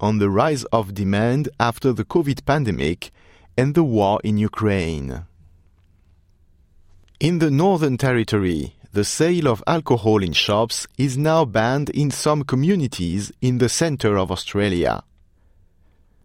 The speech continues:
Some politicians are now commenting about the decision.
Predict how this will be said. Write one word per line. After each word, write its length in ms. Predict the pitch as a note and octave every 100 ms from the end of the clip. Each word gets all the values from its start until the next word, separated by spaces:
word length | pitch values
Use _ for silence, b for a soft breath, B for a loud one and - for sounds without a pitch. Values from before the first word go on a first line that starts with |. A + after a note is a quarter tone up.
| _
Some 320 | - G2 F#2
politicians 840 | F#2+ F2 D#2+ E3 - G2 A#2 D#3 -
are 160 | G#2 A2
now 240 | A#2+ A#2+
commenting 760 | - A2+ A2+ F3+ C#3+ F#2+ G2+ B2
about 380 | B2 A2 B2 A#2+
the 80 | A#2+
decision. 880 | A#2 - - B2 F#2 D#2+ B1 B1